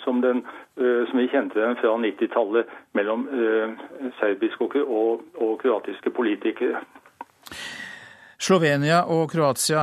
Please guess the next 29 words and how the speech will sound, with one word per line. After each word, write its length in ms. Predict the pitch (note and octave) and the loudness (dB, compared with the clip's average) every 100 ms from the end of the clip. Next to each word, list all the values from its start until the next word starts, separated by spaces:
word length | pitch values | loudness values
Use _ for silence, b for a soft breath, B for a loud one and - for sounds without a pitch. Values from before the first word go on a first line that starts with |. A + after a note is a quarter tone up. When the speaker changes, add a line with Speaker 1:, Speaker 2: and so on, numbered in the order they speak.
| C#3 | 2
Speaker 2:
er 80 | C3+ | 2
jo 140 | C#3+ | 0
siden 440 | - D3 B2+ C3+ | 2 2 2 0
krigene 340 | C3+ C#3 A2 A#2 | 2 2 2 0
på 120 | B2 | 0
Balkan 360 | A#2+ G#2+ B2+ B2 | 0 0 -2 0
blitt, 320 | B2 - C3+ | -2 -2 0
eh, 440 | B2+ B2 A#2+ B2 | 2 2 2 0
E 380 | C#3 C3+ G#2+ G#2 | 0 0 2 2
U-medlemmer, 640 | G#2+ A2 A2+ A#2+ C#3+ D3+ | 2 2 0 0 0 0
mens, 420 | D3 C#3 C3 - | 0 0 0 -2
eh, 340 | C#3 C3 B2+ B2 | 0 0 0 0
Bosnia-Herzegovina 1040 | A#2+ A2+ - A#2+ A#2 - B2+ A#2 A2 B2 | 0 -2 -2 0 0 -2 -2 0 2 2
er 40 | A#2 | 0
jo 60 | |
blant 260 | A2+ A#2+ A#2 | 0 -2 0
dem 220 | A2 G#2+ | -2 -2
som, 400 | - A#2+ A2+ A#2 | -2 -2 0 0
eh, 260 | A#2 A2+ A#2+ | 0 0 -2
ikke 320 | C#3+ - - | -6 -8 -2
er 140 | G2 A2 | -2 -2
det. 80 | |
Og 60 | C3 | -2
du 80 | D3+ | -2
nevnte 360 | E3 A#2 - | 0 0 -4
Bosnia-Herzegovina 960 | D3+ G#2+ - A#2+ B2 - C#3 B2 G#2+ A#2 | -4 -4 -2 -2 -2 -4 -4 -2 0 0
spesielt 600 | - A#2+ B2+ B2+ A#2 - | -4 -6 -2 0 0 -4
som 220 | - B2 | -4 -4
sårbart, 520 | A#2+ C#3 G#2+ F#2 G#2+ | -2 -2 -2 0 -2